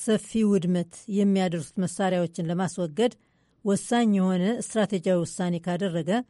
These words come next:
የመሻሻል ዕድል ይኖረናል ማለት ነው ሲሉ የዋይት ሀውስ ቤተ መንግስት የጸጥታ ጉዳይ አማካሪ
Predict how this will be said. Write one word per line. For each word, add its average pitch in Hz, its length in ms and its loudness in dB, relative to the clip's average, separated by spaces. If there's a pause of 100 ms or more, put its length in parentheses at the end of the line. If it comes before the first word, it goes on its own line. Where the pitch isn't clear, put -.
(340)
የመሻሻል 190 640 0
ዕድል 170 400 -4
ይኖረናል 180 640 0
ማለት 160 340 -6
ነው 165 120 -4
ሲሉ 175 260 -6 (640)
የዋይት 190 380 2
ሀውስ 180 180 -2
ቤተ 180 220 -6
መንግስት 175 300 -4
የጸጥታ 180 440 -6
ጉዳይ 170 280 -6
አማካሪ 185 480 -2